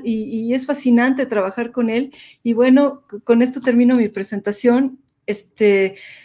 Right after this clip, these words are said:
esta es mi caja de presentación. Siempre todo va en cajita, en cartulina. Aunque ya la red y todo sea efímero, yo creo que hay que regresar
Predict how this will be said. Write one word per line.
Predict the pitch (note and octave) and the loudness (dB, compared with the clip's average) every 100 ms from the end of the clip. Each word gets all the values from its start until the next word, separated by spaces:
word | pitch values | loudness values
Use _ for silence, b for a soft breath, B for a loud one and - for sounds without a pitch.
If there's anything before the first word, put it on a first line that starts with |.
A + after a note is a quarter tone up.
| B _ | B _
esta | - - G#3 - | -8 -4 -4 -2
es | A3+ A3 - - | -4 -4 -16 -8
mi | G#3+ G#3 G#3 | -2 0 -2
caja | G#3 A3+ A#3 B3+ | 0 0 2 0
de | A#3+ | 2
presentación. | G#3 G#3 G#3 G#3+ C4 B3+ | -2 -2 -4 -2 0 2
Siempre | D4 C4+ C#4+ | 4 2 2
todo | C#4+ C4+ B3+ | 4 4 6
va | B3 | 4
en | |
cajita, | A#3 G#3 - B3 B3+ B3 A#3+ A#3+ | 2 -2 0 0 2 2 4 4
en | G#3+ | 0
cartulina. | G3 F#3+ G3+ G#3 A#3+ B3 B3 A#3+ A#3+ A#3+ B B B B | -4 -6 -4 2 4 4 4 2 0 -4 B B B B
Aunque | A#3 A#3 A#3+ B3+ A#3+ | -4 -4 0 2 4
ya | C4 D4 | 4 4
la | D4+ | 4
red | C#4 C#4 C#4+ C#4 | 4 4 4 2
y | B3 | -2
todo | C4+ C#4 | 2 2
sea | C4+ C4+ | 4 0
efímero, | B3+ C4+ C4+ C4+ C4+ | 2 2 2 2 0
yo | B3+ | -2
creo | C4+ C4+ | -6 -6
que | |
hay | C#4+ | -6
que | C4+ | -4
regresar | A#3+ G3+ G3+ - B3+ D4+ - | -4 -4 -6 -2 0 -2 -6